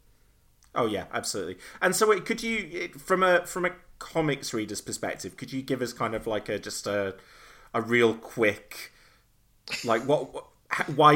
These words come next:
why is Shang-Chi different to Iron Fist? What's, what, or what's the, what's the pitch on Shang-Chi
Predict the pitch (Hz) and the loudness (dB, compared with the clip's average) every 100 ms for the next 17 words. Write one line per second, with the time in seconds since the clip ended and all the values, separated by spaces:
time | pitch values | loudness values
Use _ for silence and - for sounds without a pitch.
0 | 151 151 120 123 143 139 139 - 120 117 | 6 0 -8 2 6 6 6 4 2 0
1 | 117 107 101 - 101 85 101 92 90 - | -4 -4 -4 -6 -8 -8 -6 -6 -6 -8
2 | 85 - 117 113 - 143 120 131 127 131 | -8 -6 -2 -2 -2 -2 0 4 4 4
3 | 147 - 135 120 117 123 123 - - - | 4 4 6 8 6 4 -4 -6 -6 -6
4 | - 101 90 - 92 90 98 90 | -6 -12 -10 -8 -8 -8 -8 -8